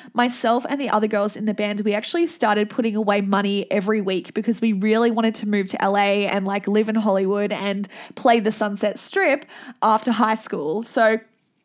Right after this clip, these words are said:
from the age of about fifteen years old, I had these grand plans of moving to L A with my friends. We didn't know what we were gonna do when we got there. We're just like, "Yeah, we'll just live in a car, or, you know, we'll just marry some tattooed guy and get a visa somehow, and then we'll be able to stay there and play shows."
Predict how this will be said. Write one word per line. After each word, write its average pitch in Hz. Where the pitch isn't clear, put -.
from 294
the 339
age 226
of 226
about 220
fifteen 220
years 202
old, 202
I 220
had 208
these 214
grand 240
plans 214
of 202
moving 214
to 233
L 202
A 202
with 208
my 208
friends. 285
We 254
didn't 294
know 262
what 226
we 233
were 220
gonna 214
do 208
when 202
we 202
got 254
there. 254
We're 254
just 240
like, 277
"Yeah, 392
we'll 285
just 277
live 262
in 247
a 240
car, 240
or, 202
you 226
know, 202
we'll 233
just 247
marry 226
some 226
tattooed 226
guy 202
and 214
get 226
a 226
visa 233
somehow, 208
and 208
then 208
we'll 214
be 208
able 208
to 214
stay 208
there 208
and 196
play 196
shows." 220